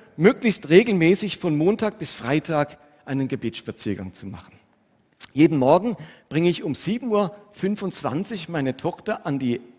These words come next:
Ecke von unserem Grundstück und dort trifft sie dann auf ihre Freundinnen und dann laufen die miteinander zur Schule.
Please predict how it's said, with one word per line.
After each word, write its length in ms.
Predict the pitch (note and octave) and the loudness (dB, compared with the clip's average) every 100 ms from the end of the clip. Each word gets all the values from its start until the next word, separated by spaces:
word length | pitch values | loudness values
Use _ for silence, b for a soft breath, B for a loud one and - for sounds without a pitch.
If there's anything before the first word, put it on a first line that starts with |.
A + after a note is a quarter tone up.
| _ | _
Ecke 300 | D#3+ D#3+ A#3 | 0 2 -2
von 180 | - E3 | -2 -6
unserem 440 | C#3 - A2+ G#2 | -6 -4 -4 -4
Grundstück 540 | G#2+ F3 - B3+ - - b b b b - | -2 -2 -2 -10 -14 -20 b b b b -8
und 160 | C#3+ | 2
dort 240 | E3 - - - _ | 2 2 -6 -20 _
trifft 260 | - E3+ - | -2 -2 -2
sie 100 | F3 | 0
dann 200 | D#3+ D#3 | 2 2
auf 140 | C#3+ | -2
ihre 260 | E3 A#2 G#2+ | -6 -4 -6
Freundinnen 640 | - G#3 A#3 A3+ G#3+ G#3+ B B | 0 2 2 0 0 0 B B
und 140 | D3 | -4
dann 120 | C#3 | 0
laufen 280 | C#3 C3+ C3+ | 2 0 2
die 60 | C3+ | -2
miteinander 400 | C#3 G#2+ G#2+ A2+ | -2 -4 -4 -6
zur 140 | - | -10
Schule. 300 | - F#2 E2+ | -12 -12 -14